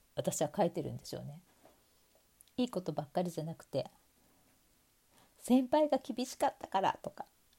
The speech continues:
その時辛かったんですね、多分これ。とか、まあなんか全てのことには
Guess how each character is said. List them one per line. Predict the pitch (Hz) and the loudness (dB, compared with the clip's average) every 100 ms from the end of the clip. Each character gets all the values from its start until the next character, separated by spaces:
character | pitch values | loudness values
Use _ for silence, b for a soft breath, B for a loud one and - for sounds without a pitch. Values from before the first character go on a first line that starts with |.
| _ B B B _ | _ B B B _
そ | - | -4
の | 208 | -4
時 | 220 - | -4 -6
辛 | - 220 233 | 2 4 6
か | 170 | 4
っ | - | 4
た | 131 | 0
ん | 110 | 0
で | |
す | 135 151 | -2 -2
ね、 | 131 | 0
多 | - 139 | 0 0
分 | 131 | -2
こ | 135 | -4
れ。 | 147 - B B B _ - _ _ | -6 -10 B B B _ -20 _ _
と | - | -2
か、 | - 165 - - _ _ _ | 2 2 2 -12 _ _ _
ま | - | 2
あ | 320 | 4
な | 269 339 | 2 0
ん | |
か | 254 | 0
全 | - 370 392 | 4 4 6
て | 277 | 4
の | 226 | 2
こ | 202 180 | 0 -2
と | 202 | 0
に | 196 175 | 0 2
は | 165 180 | 2 0